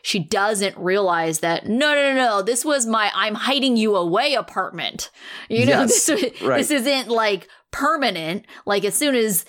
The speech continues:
Speaker 1: they all know that, like, we are together, like, guess what? You get to move to the big house.
Speaker 2: Yeah, this is the plausible deniability apartment,
Speaker 1: Right.
Speaker 2: right? <laughs> Like, yeah, you're not staying here, right? For, for, for, yeah, Eh, this is,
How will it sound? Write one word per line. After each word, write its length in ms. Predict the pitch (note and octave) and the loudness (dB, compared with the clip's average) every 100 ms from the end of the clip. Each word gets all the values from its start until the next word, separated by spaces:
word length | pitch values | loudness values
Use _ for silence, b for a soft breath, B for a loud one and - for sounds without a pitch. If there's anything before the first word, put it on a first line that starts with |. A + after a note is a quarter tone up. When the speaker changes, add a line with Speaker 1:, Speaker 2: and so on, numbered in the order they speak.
| B G3+ | B -2
Speaker 1:
they 160 | A3 | 0
all 240 | A3 G3+ G3 | 2 0 0
know 400 | A3+ C#4+ A#3 G3 | 2 2 2 0
that, 320 | F#3 D3 E3+ | -2 -4 -2
like, 240 | F3+ E3+ | -2 -2
we 600 | F#3 F#3+ A#3 B3 A3+ G3+ | -2 0 2 2 2 2
are 300 | - G3 F#3+ | 0 0 0
together, 680 | F#3 F#3+ A#3 D#4+ G#3+ F#3 G#3+ A#3+ | -2 -2 0 0 0 0 -2 -2
like, 240 | E3+ - | -4 -4
guess 200 | E3 E3 | -2 0
what? 220 | C#4 A#3 | 0 -2
You 80 | F#3+ | -6
get 140 | F#3+ - | -14 -8
to 80 | |
move 180 | G3+ B3+ | -4 -2
to 100 | E4+ | -2
the 80 | F#4+ | 0
big 200 | G4 B3 | 0 2
house. 540 | F#3+ D3 - - - - _ | 0 -4 -6 -6 -6 -12 _
Speaker 2:
Yeah, 200 | C3 A#2+ | -2 0
this 180 | A2+ C#3+ | 0 -2
is 80 | E3 | 0
the 100 | D3 | -2
plausible 500 | D3 D3 C3+ B2+ A#2+ | -2 -2 -2 -2 -2
deniability 880 | A#2 A2+ G#2+ G#2 A2+ G#2 G2+ F#2+ G2 | 0 0 0 0 0 0 -2 -4 -6
apartment, 480 | A2 - G#3+ A3+ - - | -6 -2 -2 -2 -4 -4
Speaker 1:
Right. 60 | A2 | -4
Speaker 2:
right? 280 | F#2 C#3 - | -2 -6 -10
<laughs> 440 | - - _ - D#3 | -20 -20 _ -4 -2
Like, 180 | D#3+ E3 F3 - C#3 C3+ B B B - | -2 -6 -14 -14 -14 -16 B B B -4
yeah, 240 | C#3 - - B B B B | -4 -4 -10 B B B B
you're 160 | D3+ D#3 | -2 2
not 200 | C#3 - | 0 0
staying 380 | C#3 B2 A2 | 0 0 0
here, 220 | G2+ G2 G2 | -4 -6 -2
right? 280 | A#2+ A2 | -2 -2
For, 120 | A2 G#2+ | -4 -2
for, 160 | A#2+ | -2
for, 160 | G#2 A2+ | -4 -6
yeah, 200 | A#2 A2 - _ B2 | -2 -2 -4 _ -2
Eh, 100 | B2+ | 0
this 220 | C#3 D3 | 0 0
is, 180 | A#2 | -2